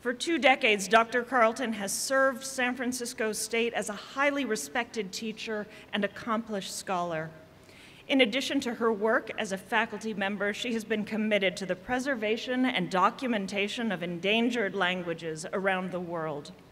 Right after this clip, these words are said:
Doctor Carlton's academic career has been centered on the notion that community members are stakeholders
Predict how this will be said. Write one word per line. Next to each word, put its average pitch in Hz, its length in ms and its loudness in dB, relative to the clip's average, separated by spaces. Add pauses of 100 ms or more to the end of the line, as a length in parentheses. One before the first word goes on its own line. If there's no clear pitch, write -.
(720)
Doctor 302 380 4
Carlton's 269 600 2
academic 233 680 2
career 196 400 2
has 240 160 -2
been 190 180 -4
centered 311 540 0
on 190 120 2
the 175 80 0
notion 180 460 -2
that 151 140 -2
community 220 560 2
members 240 500 2
are 175 80 0
stakeholders 185 1040 -4